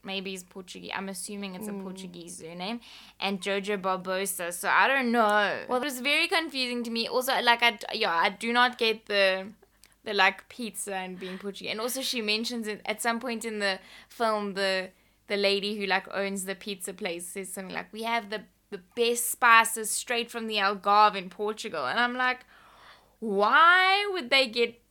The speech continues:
Speaker 1: spices from
Speaker 2: <laughs>
Speaker 1: Portugal for pizza?" But I
Speaker 2: That's,
Speaker 1: mean,
Speaker 2: that's the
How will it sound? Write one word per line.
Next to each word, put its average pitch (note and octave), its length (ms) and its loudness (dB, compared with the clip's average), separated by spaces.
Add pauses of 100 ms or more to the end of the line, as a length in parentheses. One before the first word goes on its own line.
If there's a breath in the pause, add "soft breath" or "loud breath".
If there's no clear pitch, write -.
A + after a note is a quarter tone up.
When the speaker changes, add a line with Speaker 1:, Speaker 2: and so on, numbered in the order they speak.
Speaker 1:
spices F#4 840 6
from F4 220 -2
Speaker 2:
<laughs> - 120 -14
Speaker 1:
Portugal A#3+ 760 0
for A#3 140 -2
pizza?" A3+ 720 2
But D4+ 140 4
I F4+ 100 4
Speaker 2:
That's, G4 60 -4
Speaker 1:
mean, A4+ 220 -4
Speaker 2:
that's A4 240 0
the C5 120 2